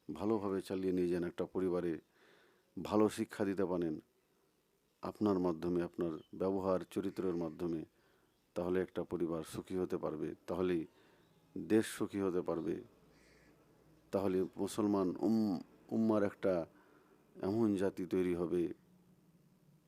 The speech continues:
যেটা দিয়ে বিশ্ব শাসন করা যাবে। আপনাকে পরিবার থেকে শুরু করতে হবে। আপনি পরিবারকে যদি আল্লাহর রাস্তায় নিয়ে যেতে পারেন, কোরআন এবং আল্লাহর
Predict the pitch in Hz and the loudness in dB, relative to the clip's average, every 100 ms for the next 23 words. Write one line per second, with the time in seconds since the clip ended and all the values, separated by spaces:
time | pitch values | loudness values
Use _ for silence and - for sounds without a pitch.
0 | _ _ _ _ _ _ _ _ _ - | _ _ _ _ _ _ _ _ _ -8
1 | 90 98 98 85 92 85 78 _ - 98 | 0 2 2 2 0 0 -4 _ -6 -4
2 | 104 107 95 92 92 82 82 82 80 82 | -2 -2 -2 -4 -4 -4 -4 -4 -4 -4
3 | - - _ _ _ _ _ _ _ _ | -8 -12 _ _ _ _ _ _ _ _
4 | _ - 92 95 85 85 - 107 117 113 | _ -6 -2 -2 0 -4 2 4 8 6
5 | 92 101 92 - 95 87 80 - 82 80 | 6 0 0 2 0 2 -2 -4 -6 -6
6 | 78 _ _ _ _ _ _ _ _ _ | -8 _ _ _ _ _ _ _ _ _
7 | _ _ _ _ _ _ _ _ - 85 | _ _ _ _ _ _ _ _ -10 -4
8 | 85 - 95 92 95 85 92 92 85 82 | -6 -2 0 2 0 0 -2 0 0 -4
9 | - _ - _ - 92 92 107 92 92 | -8 _ -20 _ -2 2 4 4 2 -4
10 | - 87 90 87 82 80 82 82 - _ | -2 0 2 0 -2 -2 -2 -4 -6 _
11 | _ _ _ _ _ _ _ - 98 95 | _ _ _ _ _ _ _ 0 2 4
12 | 90 82 - _ - 92 87 87 - _ | 2 -2 -10 _ -2 2 2 0 -8 _
13 | - 95 95 87 | -4 -2 0 -2